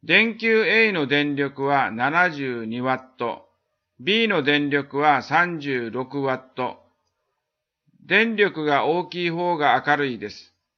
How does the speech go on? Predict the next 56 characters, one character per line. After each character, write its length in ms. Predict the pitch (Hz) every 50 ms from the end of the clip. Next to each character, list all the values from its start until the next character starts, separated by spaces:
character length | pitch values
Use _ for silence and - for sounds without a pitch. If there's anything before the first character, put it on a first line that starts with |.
| _ _ -
だ 140 | - 160 170
か 140 | 165 180 170
ら、 360 | 175 175 170 160 143 - - _ _ _ _
電 360 | - 127 147 165 180 180 165
球 300 | - 175 175 170 170 160 -
A 240 | 120 165 180 185 180
の 180 | 170 156 147 131
方 280 | 131 135 131 131 127
が 380 | 127 156 165 156 - - 123 - -
明 120 | 143 139
る 100 | 127 123
い 120 | 117 101
で 100 | - 92
す。 200 | 95 - - - _ _ _ _ _ _ _ _ _ _ _ _ _ _ _ _ _ _ _ _ _ _ _ _ _ _ _ _
電 280 | 143 147 175 208 220 220
力 260 | 233 226 220 226 226
表 340 | 214 208 214 214 214 202 175
示 300 | 190 202 196 175 - -
A、 360 | - 185 208 190 156 117 - - _ _
百 380 | _ - 123 143 156 - - 180
ボ 160 | 165 185 190
ル 140 | 185 185 180
ト、 280 | 185 - 190 185 160 -
二 180 | - 117 123 135
百 320 | 147 147 143 143 143 135
ワ 160 | 131 135 135 131
ッ 20 | - _ -
ト。 260 | 123 104 73 - _ _ _ _ _ _ _ _ -
B、 440 | - 185 196 175 143 120 - - _ _ _ _ _ _
百 320 | _ - 147 160 156 - 190
ボ 180 | 175 185 185
ル 120 | 175 175 175
ト、 200 | - 196 180 160
百 320 | 120 127 139 139 - 156
ワ 160 | 156 156 151
ッ 140 | - - - -
ト 240 | 185 175 156 - 101
で 100 | 104 117
し 100 | - -
た。 180 | - 104 - - _ _ _ _ _ _ _ _ _ _ _ _ _ _
そ 140 | - - 190
し 80 | 185 -
て、 360 | - 190 190 185 170 147 - _ _ _ _ _ _
A 240 | - 196 226 240 233
の 140 | 220 196 156
電 280 | 156 156 160 160 147
球 220 | - 151 151 147 147
が 280 | 160 175 151 104 139 139
明 120 | 156 160 160
る 120 | 156 151
く 140 | - 180 180
な 120 | 160 135
り 80 | 123 113
ま 100 | 101 101
し 60 | -
た。 200 | - 87 65